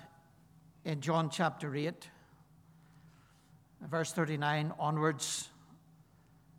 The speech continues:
where those who listen to him, particularly the religious leaders, reject God's word, they reject God's way, they reject God's will. Verse thirty-nine, they answered him, "Abram is our father."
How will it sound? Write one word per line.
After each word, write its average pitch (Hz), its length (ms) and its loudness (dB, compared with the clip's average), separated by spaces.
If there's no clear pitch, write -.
where 165 440 6
those 185 340 4
who 175 100 0
listen 175 340 2
to 170 120 -2
him, 190 200 4
particularly 165 560 -4
the 156 100 0
religious 151 600 0
leaders, 165 500 0
reject 175 680 -2
God's 165 360 0
word, 165 400 2
they 160 80 -2
reject 156 520 -4
God's 156 360 -2
way, 170 380 0
they 165 120 0
reject 160 600 -2
God's 160 640 0
will. 165 380 0
Verse - 420 -6
thirty-nine, 170 680 2
they 180 80 2
answered 196 320 6
him, 202 340 4
"Abram 220 400 6
is 208 140 2
our 208 180 6
father." 170 640 4